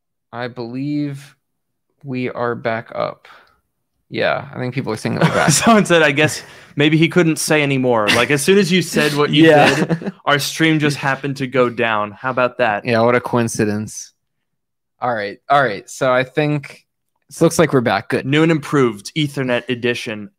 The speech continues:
Speaker 2: of Dark Mode.
Speaker 1: Yes, hopefully, uh,
Speaker 2: <laughs>
Speaker 1: hopefully this will
Speaker 2: Hopefully
Speaker 1: be good.
Speaker 2: without freezing.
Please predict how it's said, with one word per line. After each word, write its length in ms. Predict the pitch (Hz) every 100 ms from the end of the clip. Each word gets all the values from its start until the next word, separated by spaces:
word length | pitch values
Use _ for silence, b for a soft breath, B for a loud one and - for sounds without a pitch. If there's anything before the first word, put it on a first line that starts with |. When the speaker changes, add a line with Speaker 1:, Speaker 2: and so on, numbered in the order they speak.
| _ -
Speaker 2:
of 180 | 127 117
Dark 300 | 127 113 -
Mode. 260 | 107 104 - _
Speaker 1:
Yes, 320 | - 87 -
hopefully, 580 | 156 127 - 123 117 113
uh, 300 | 113 113 104
Speaker 2:
<laughs> 20 |
Speaker 1:
hopefully 140 | 123
this 100 | 117
will 80 | 135
Speaker 2:
Hopefully 300 | 208 160 151
Speaker 1:
be 60 | 139
good. 120 | -
Speaker 2:
without 320 | 131 131 123
freezing. 480 | - 127 120 104 98